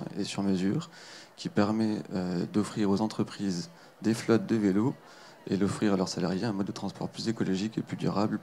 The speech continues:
plus sa-, plus facile aussi. Tout simplement, euh, nous offrons à la fois la, les vélos, euh, nous proposons d'entretenir ces vélos, nous propo-, nous installons nous-mêmes les abris, les stations,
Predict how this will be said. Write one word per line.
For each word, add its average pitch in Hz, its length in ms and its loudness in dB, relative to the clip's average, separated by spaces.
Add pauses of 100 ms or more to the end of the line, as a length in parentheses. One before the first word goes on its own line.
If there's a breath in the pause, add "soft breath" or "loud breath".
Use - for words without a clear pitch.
(100)
plus 95 120 -4
sa-, - 160 0
plus - 220 -6
facile - 320 -4
aussi. - 380 -6 (480 loud breath)
Tout - 80 -6
simplement, 113 680 2 (460 loud breath)
euh, 101 180 4
nous 98 200 0
offrons 110 400 0
à 101 100 0
la 107 100 4
fois 104 200 0
la, 92 340 2 (180)
les 98 140 2
vélos, 101 260 4 (800 loud breath)
euh, 98 220 2
nous 104 180 0
proposons 104 600 2
d'entretenir 104 600 0
ces 104 140 0
vélos, 101 320 0 (160)
nous 98 100 -2
propo-, - 320 -4
nous 95 420 0
installons 104 380 0
nous-mêmes 104 460 0 (120)
les 107 220 2
abris, 101 360 2
les 107 240 0
stations, - 540 -4